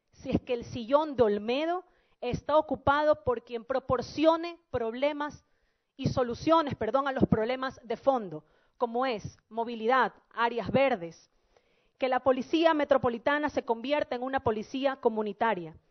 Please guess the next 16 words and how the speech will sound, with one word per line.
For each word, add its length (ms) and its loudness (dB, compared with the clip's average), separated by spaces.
Esos 260 -2
son 140 4
los 120 0
problemas 640 -2
de 140 -12
fondo 480 0
de 100 -2
la 100 -6
ciudad. 360 -12
Ese 260 2
es 80 -2
mi 100 -4
deseo 640 0
para 200 2
nuestra 280 -6
ciudad, 380 0